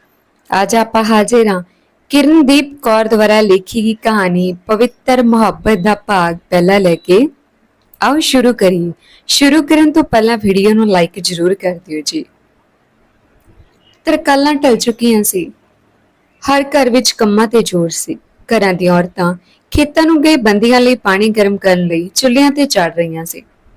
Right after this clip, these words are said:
ਨਿੱਕੇ ਨਿਆਣੇ ਆਪਣੇ ਆਪ ਵਿੱਚ ਮਸਤ ਨੰਗ ਧੜੰਗੇ ਗਲੀਆਂ ਵਿੱਚ ਖੇਡ ਰਹੇ ਸੀ ਤੇ ਨਿਗਾਹਾਂ ਗਲੀ ਵਿੱਚ ਆਪਣੇ ਚਾਚੇ, ਤਾਏ, ਦਾਦੇ ਜਾਂ ਬਾਪੂ ਦੇ ਖੇਤ ਆਉਣ ਵਾਲਿਆਂ ਵੱਲ ਹੁੰਦੀਆਂ। ਸਮਾਂ ਬਹੁਤ ਚੰਗਾ ਸੀ।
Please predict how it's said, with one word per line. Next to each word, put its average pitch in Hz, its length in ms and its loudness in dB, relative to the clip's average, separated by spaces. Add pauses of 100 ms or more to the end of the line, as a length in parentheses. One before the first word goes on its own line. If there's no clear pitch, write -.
(380)
ਨਿੱਕੇ 285 340 2
ਨਿਆਣੇ 254 480 2
ਆਪਣੇ 208 300 -2
ਆਪ 196 160 0
ਵਿੱਚ 214 300 -2
ਮਸਤ 202 640 -2 (440)
ਨੰਗ 269 280 2
ਧੜੰਗੇ 233 440 0
ਗਲੀਆਂ 214 340 -2
ਵਿੱਚ 190 220 -6
ਖੇਡ 185 240 -4
ਰਹੇ 165 220 -4
ਸੀ - 200 -10 (600)
ਤੇ 175 100 0
ਨਿਗਾਹਾਂ 175 520 -2 (500)
ਗਲੀ 269 240 0
ਵਿੱਚ 302 220 -2
ਆਪਣੇ 262 300 0
ਚਾਚੇ, 220 560 -2 (320)
ਤਾਏ, 185 360 -2 (440)
ਦਾਦੇ 254 380 2
ਜਾਂ 240 160 0
ਬਾਪੂ 190 340 -4
ਦੇ 208 140 -2
ਖੇਤ 202 400 -4
ਆਉਣ 175 160 0
ਵਾਲਿਆਂ 170 380 0
ਵੱਲ 170 200 -6
ਹੁੰਦੀਆਂ। 151 420 -18 (680)
ਸਮਾਂ 311 340 0
ਬਹੁਤ 302 320 0
ਚੰਗਾ 247 340 0
ਸੀ। 240 240 -4